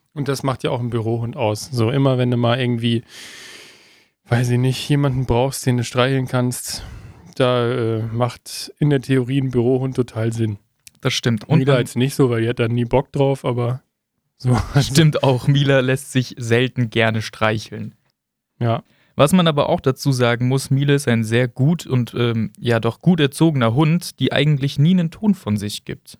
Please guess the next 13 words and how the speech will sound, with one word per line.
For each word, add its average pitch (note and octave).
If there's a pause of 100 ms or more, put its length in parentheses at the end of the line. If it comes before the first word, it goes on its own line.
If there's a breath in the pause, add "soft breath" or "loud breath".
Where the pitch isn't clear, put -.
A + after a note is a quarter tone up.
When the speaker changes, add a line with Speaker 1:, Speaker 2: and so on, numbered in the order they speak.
Speaker 2:
Das A#2
Einzige, C3+
was C#3
sie C#3+
von C#3
sich C3
gibt, C#3+
ist C3
mal B2
ein A#2+
Rotzgeräusch, A2+
aber A2
bellen, C#3+